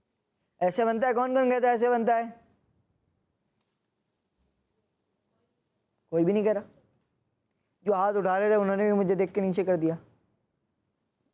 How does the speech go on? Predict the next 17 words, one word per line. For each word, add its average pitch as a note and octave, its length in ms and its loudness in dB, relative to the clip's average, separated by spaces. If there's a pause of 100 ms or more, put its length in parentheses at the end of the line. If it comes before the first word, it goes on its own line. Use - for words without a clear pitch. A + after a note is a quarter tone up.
(260)
بنتا F#3 260 0
ہے، B3 60 2
ایسے A#3 200 0
بنتا G#3+ 240 0
ہے F#3+ 60 0
نا؟ G#3+ 240 -2 (440)
نہیں A3+ 100 2
بنتا B3+ 240 0
ایسے؟ F#3 220 -2 (2250)
ایسے F3 240 0
بنتا G#3 200 0
ہے G3 60 2
نا؟ G#3 100 0
ہاتھ F#3 180 0
اٹھاؤ F3 220 -2
نا A3 140 0
پھر۔ F3 100 0